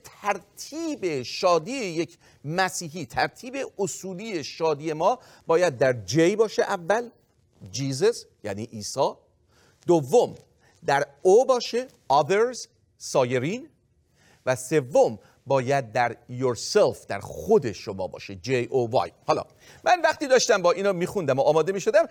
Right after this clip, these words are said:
گفتم، "بابا این که انگلیسیه، ما هم که غرب زده نیستیم، ما بچهٔ مشهدیم بابا." و دوست داریم مطالبمون اصلاً ربطی مال خودمون، فرهنگ خودمون باشه. پس چیکار کردم؟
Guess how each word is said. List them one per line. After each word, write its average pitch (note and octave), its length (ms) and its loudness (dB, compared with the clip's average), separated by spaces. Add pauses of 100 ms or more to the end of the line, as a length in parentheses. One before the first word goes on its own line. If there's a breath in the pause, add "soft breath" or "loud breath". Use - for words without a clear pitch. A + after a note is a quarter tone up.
(200 loud breath)
گفتم، C#4+ 340 4
"بابا G3 340 6
این C#4 280 -2
که D#4 200 2
انگلیسیه، D#3+ 720 2
ما F#3 160 4
هم B3 80 2
که - 120 0
غرب C3 360 2
زده C#3 320 2
نیستیم، C4 360 -6
ما B3 120 2
بچهٔ A#3+ 320 -2
مشهدیم A3 680 -2
بابا." F#3+ 500 4 (320 loud breath)
و A#2+ 160 2
دوست D#3 300 -8
داریم G3 320 0
مطالبمون E3 600 0
اصلاً D#3+ 220 -2
ربطی G#3 440 0
مال A3 240 2
خودمون، A3+ 440 0
فرهنگ D#3 520 -2 (380 soft breath)
خودمون B3+ 580 2
باشه. A#2+ 300 0
پس G3 240 -2
چیکار B3 280 0
کردم؟ D#3 440 2